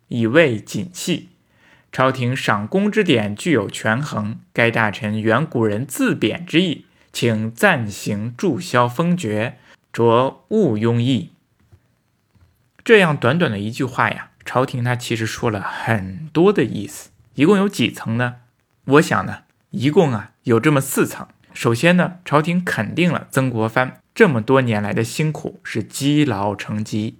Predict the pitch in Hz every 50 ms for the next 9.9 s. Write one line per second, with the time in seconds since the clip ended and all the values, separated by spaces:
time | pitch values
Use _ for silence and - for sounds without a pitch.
0 | _ - 139 139 143 143 147 127 101 82 - - 113 104 113 120 - 165 170 175
1 | - - _ _ - - 123 117 123 - - - 180 147 120 - 123 113 104 -
2 | - _ - - - - 165 185 175 - - - 180 - - - _ _ - -
3 | - - - - 127 120 127 127 131 - - 233 202 156 123 117 - 107 98 180
4 | - - - 139 135 120 120 120 120 - 131 127 - - - - 117 117 123 120
5 | 117 110 - - - 120 110 104 95 - - 131 135 - - - - - - -
6 | - 143 135 127 120 127 123 120 127 113 107 101 101 104 107 113 123 135 147 151
7 | 151 151 151 - - _ - 127 127 123 123 120 120 - 127 120 120 117 - -
8 | - 110 107 - - _ _ _ _ _ _ _ _ _ _ _ _ _ _ _
9 | _ - - 147 120 120 113 101 - 120 117 120 120 120 - - -